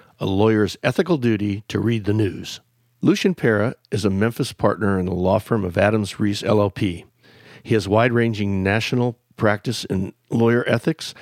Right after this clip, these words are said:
and professional responsibility, and he handles everything from defending lawyers in discipline matters to expert witness work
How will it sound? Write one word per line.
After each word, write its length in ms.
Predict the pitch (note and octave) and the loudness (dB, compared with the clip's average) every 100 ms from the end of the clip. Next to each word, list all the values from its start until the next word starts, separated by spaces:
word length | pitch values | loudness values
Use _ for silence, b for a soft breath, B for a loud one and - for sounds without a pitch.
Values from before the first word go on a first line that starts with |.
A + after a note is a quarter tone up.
| B | B
and 120 | G#2+ | -4
professional 540 | G2+ - A#2 A#2+ B2 | -4 -2 -2 0 0
responsibility, 1000 | G#2 G2+ - G#2+ - G#2 A2+ A#2+ C#3 D3+ - | -2 -2 -2 -2 -2 -2 0 0 -2 -4 -2
and 120 | A2 | -2
he 80 | G2+ | 0
handles 260 | G#2+ F#2 - | 0 -2 -2
everything 460 | - C3+ B2+ C#3+ C3+ | 0 2 2 -2 -2
from 180 | - F#2 | -4 -4
defending 420 | - A2 G2 F#2+ | -2 -2 -2 0
lawyers 460 | G2+ C3 C3+ C3 G#2 | 2 4 4 0 -2
in 100 | G2 | -2
discipline 480 | B2+ B2 - B2+ | -2 -2 -2 0
matters 460 | A#2+ A#2 A#2 A2 - B B B | 2 2 2 0 -4 B B B
to 180 | - - | -4 -2
expert 400 | C3+ - - - - | -2 -2 0 0 0
witness 400 | B2 B2+ G#2+ B2+ | 0 0 -2 0
work 320 | A2+ A2+ | 2 0